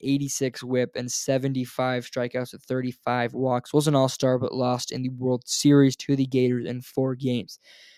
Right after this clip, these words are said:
Now, here we go. This is where, um, it is, it is getting close to the, um, utmost of the utmost. I think really it starts in two thousand twenty-one, where that is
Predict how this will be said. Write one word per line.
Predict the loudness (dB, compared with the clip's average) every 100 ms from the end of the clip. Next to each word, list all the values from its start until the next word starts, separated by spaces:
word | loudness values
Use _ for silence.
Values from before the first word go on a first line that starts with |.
| _ _
Now, | -4 -4
here | 6 8
we |
go. | 8 4 -6
This | 6 8 8
is | 4 4
where, | 4 4 2 -6 _ -6
um, | -4 -4 -8 -14 _ _ _ _ _ _ _ _ _ _ _
it | 2 4
is, | 4 4 -2 -2
it | 2 2
is | 4
getting | 4 4
close | 2 4 4 2
to | -4
the, | -2 0 2 0 -4 -10 -6
um, | -4 -4 -6 0
utmost | 0 2 0 -2
of | -2
the | -2
utmost. | -2 -2 -4 -4 -4
I | -2
think | 0 -2 -6 -10 6
really | 8 10 8
it | 6
starts | 4 2 2
in | -2
two | 0
thousand | 0 0 -4
twenty-one, | -4 -2 -2 -2
where | -2
that | -2 0
is | 0 -2